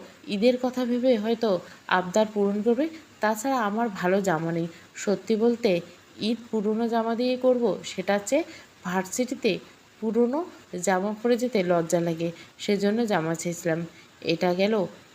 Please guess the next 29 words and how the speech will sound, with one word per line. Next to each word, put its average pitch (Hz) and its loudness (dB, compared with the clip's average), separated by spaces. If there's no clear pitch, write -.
একটি 180 -4
ঈদের 170 2
ঘটনা। 165 -4
এমন 269 0
ঘটনা 247 -4
বহু 220 0
বছর 254 2
ঘটেছে 220 -2
আমার 180 0
জীবনে। 180 -2
এসবের 202 -4
জন্য 226 0
মাঝে 196 0
মাঝে 214 -2
নিজেকে 185 -2
শেষ 214 -2
করে 220 0
দেওয়ার 208 2
কথাও 214 0
ভেবেছিলাম, 170 -2
কিন্তু 254 -4
সাহস 175 -2
হয়নি। 165 -2
তবে 220 0
যতবার 226 2
আমি 240 2
আমার 240 0
বাবা 190 2
মাকে 233 0